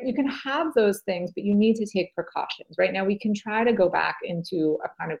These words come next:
pre-covid era, but we can't pretend it's a pre-covid era. We have to take a lot of precautions. We need to make medications available,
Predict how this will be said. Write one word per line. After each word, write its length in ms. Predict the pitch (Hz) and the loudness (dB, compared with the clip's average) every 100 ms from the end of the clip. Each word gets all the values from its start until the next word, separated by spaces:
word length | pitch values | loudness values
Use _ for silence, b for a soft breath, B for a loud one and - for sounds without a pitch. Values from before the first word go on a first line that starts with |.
| _ | _
pre-covid 460 | - 160 - 165 160 | -8 -6 -4 -2 -2
era, 180 | 156 151 | -2 -2
but 120 | - | -2
we 80 | 190 | -4
can't 260 | - 226 - | -4 -6 -4
pretend 440 | 214 - 185 170 | -8 -4 -2 0
it's 180 | 156 - | -2 -6
a 40 | - | -14
pre-covid 440 | - - - - - | -12 -12 -8 -6 -4
era. 220 | - - | -4 -2
We 160 | 185 190 | -4 -4
have 160 | 214 214 | -8 -10
to 100 | 233 - | -14 -4
take 220 | 185 - _ _ _ _ _ _ | -4 -4 _ _ _ _ _ _
a 40 | 180 | 2
lot 220 | 165 156 | 4 4
of 140 | 160 | 0
precautions. 580 | - - 156 156 143 156 | -6 -6 -6 -6 -12 -14
We 60 | 156 | -10
need 180 | 156 156 | -8 -8
to 80 | 165 | -8
make 220 | 156 151 _ - | -6 -6 _ -10
medications 600 | 156 147 - 277 277 247 | -8 -8 0 2 2 2
available, 500 | 226 220 214 196 185 | 4 4 4 4 0